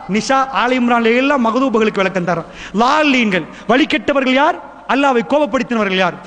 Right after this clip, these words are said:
இந்த ரெண்டு பேர் யகூதிகள், நசாராக்கள். அல்லாவே சொல்கிறான், மக்தூபுகள் யகூதிகள், நசாராக்கள் வந்து வழிகெட்டவர்கள். அல்லாஹ்வுடைய நல்லடியார்களே, மூசா அலைஹிஸ்ஸலாத்து வஸ்ஸலாம் அப்படி தெளிவாக, "வ இஸ் நஜ்ஜைனாக்கும் மின் ஆலி ஃபிரௌன யஸூமுனக்கும் சூஅல் அதாப்." அல்லாஹ் ரப்புல் ஆலமீன் என்ன செய்கிறான்?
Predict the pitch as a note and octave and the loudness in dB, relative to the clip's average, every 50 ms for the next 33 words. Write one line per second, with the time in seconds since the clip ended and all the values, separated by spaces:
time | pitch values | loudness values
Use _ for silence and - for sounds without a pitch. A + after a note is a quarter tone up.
0 | - - - F#3+ G#3 A#3 C#4 D4+ D#4 E4 G#3 B3+ A#3+ G#3+ A3 A#3+ A#3+ C#4+ D4+ D4 | -16 -10 -4 0 0 2 2 2 2 0 2 0 0 2 2 2 2 2 2 2
1 | D4 D4+ E4+ E4+ - - G3 A3 A3 C#4+ C4 A#3+ G#3+ F#3 - - - - - - | 2 0 0 -4 -6 -4 -4 -2 0 0 0 0 0 -2 -4 -6 -14 -14 -12 -6
2 | - G3 C4 D#4 E4+ F4 F4 E4+ E4 - - C#4+ C4 A3+ G#3+ F#3+ D#3+ C#3 - - | -4 -2 0 2 2 2 2 2 0 0 0 0 0 2 0 0 -2 -6 -10 -8
3 | - G3 A#3+ A#3+ D#4+ E4+ E4+ D#4+ D4+ C4+ A#3+ A#3 F#3+ F3 F#3 F#3 A#3 G#3+ C#4+ D#4+ | -4 -2 0 2 2 0 2 0 0 0 0 0 -2 -2 0 0 2 2 2 2
4 | D#4+ E4 E4 F4+ F4+ F4 - - - - G#3 B3 A#3 - D#4+ E4 E4 D#4 A#3 - | 2 2 2 0 -2 -4 -10 -18 -10 -4 -4 -2 0 0 0 0 0 0 0 0
5 | C#4+ C4 C#4+ D4 D4 D4+ D#4+ C4+ D#4 D4 F#3+ B3+ A3 G3 E3 C#3 - - - - | 0 0 0 2 2 0 0 0 -2 0 0 0 0 -2 -4 -6 -12 -18 -12 -6
6 | - G3+ B3 C4+ C4 B3 A#3 A#3 A3+ B3 B3+ B3 B3 A#3 A3+ G3+ F#3 - - - | -4 0 0 0 2 2 2 0 2 2 2 2 2 2 2 0 -2 -4 -8 -12
7 | - - G#3 C4 C#4+ - C#4+ C4+ C4 C4+ C4+ A#3 C#4 C4+ C4 G#3 F#3 C4 B3 C4 | -4 0 2 2 2 2 2 2 2 2 2 2 0 0 0 0 0 0 0 2
8 | C4+ C4 B3 A#3+ A#3 - C4+ A#3+ F3 A#3 A#3+ B3+ B3 A#3 G#3+ F#3 F3 D3 - - | 0 2 2 0 0 -2 -2 -2 0 2 2 2 2 2 2 0 -4 -6 -8 -18
9 | - - - G#3 B3 B3+ G3 B3+ C4+ G#3 F3+ C#4 C#4 C#4 C#4 C4 C4+ C#4 C4 C4+ | -10 -4 0 0 0 2 0 0 -2 0 0 0 2 2 0 0 0 2 2 2
10 | C4+ C#4 C4+ C#4 C#4+ C#4 - C4 C4+ C4+ A#3+ A3 G#3 F#3 F3+ - - - - A3+ | 4 2 2 2 0 0 0 0 0 2 2 2 2 0 -2 -6 -8 -2 -2 0
11 | - - D#4 D4 D#4 D4+ D4+ C#4+ G#3 C#4+ C4+ - - D4+ D4 C#4 C4+ B3+ - C4 | 2 2 2 2 2 2 2 2 2 2 0 2 2 2 2 2 0 0 -2 0
12 | A#3+ B3+ G#3+ E3+ - - - - C4 D4+ D#4 D4+ C#4 C#4+ C#4+ D4 D#4+ D#4 D#4 D#4+ | 2 0 0 0 -4 -8 -4 -2 0 0 2 2 0 0 0 0 0 0 2 2
13 | D#4 D4+ D4+ D#4 A#3+ D#4 D4+ D4+ C4 | 2 2 2 2 2 2 2 2 0